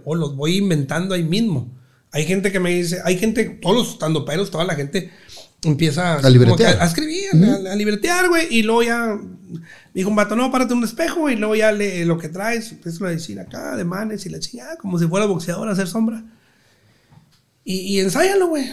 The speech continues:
Speaker 1: o grábate y luego mírate y luego de qué. Pero otra de las cosas que yo no, que tengo, güey, o no sé si es, si es malo o, o ha sido beneficio para mí,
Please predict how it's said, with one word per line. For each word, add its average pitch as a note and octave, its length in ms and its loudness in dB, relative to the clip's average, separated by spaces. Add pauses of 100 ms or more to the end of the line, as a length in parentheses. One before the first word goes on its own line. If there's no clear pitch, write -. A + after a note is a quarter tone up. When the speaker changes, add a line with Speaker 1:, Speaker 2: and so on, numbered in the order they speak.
Speaker 1:
o G3 120 -6
grábate E4+ 580 0
y C4+ 60 0
luego G3 440 -2
mírate G3+ 640 -2
y B3+ 80 -4
luego C#3+ 280 -6
de C3+ 80 -10
qué. A3+ 200 -14 (560)
Pero D#3 600 -2 (720)
otra G#3+ 280 6
de A#3 60 6
las F#3 140 4
cosas G#3 360 2
que E3 280 0
yo E3 120 4
no, G3 180 2 (120)
que D#3+ 120 -6
tengo, F#3+ 440 4
güey, G3+ 180 2
o D3 120 -2
no D#3+ 140 0
sé E3+ 140 -2
si F3 220 2
es, F3 120 2
si E3 540 -4
es F3+ 100 4
malo F#3 360 6
o, D3+ 720 -2
o D3 60 -8
ha D#3+ 120 2
sido F#3 240 0
beneficio E3+ 400 2
para F3 100 -2
mí, F3+ 220 2